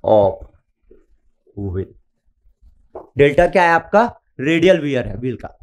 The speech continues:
ठीक है। अब देखो यार, अगर यहां पे ध्यान से देखोगे, so D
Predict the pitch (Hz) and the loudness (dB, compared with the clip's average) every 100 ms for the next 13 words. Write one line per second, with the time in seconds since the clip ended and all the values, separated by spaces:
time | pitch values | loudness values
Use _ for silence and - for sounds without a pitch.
0 | - _ - 180 240 208 - _ _ _ | -20 _ -10 -6 -4 -4 -10 _ _ _
1 | _ _ _ _ _ _ _ _ 196 226 | _ _ _ _ _ _ _ _ 2 2
2 | 254 254 190 165 - _ _ 180 196 214 | 4 4 4 0 -6 _ _ -2 2 2
3 | 196 226 - _ 135 170 180 220 220 214 | 2 0 -6 _ -2 -2 0 0 0 0
4 | 175 180 214 233 175 156 185 160 127 131 | 0 0 0 0 0 0 0 0 -2 -4
5 | - _ - 233 180 123 107 | -8 _ 0 2 2 0 0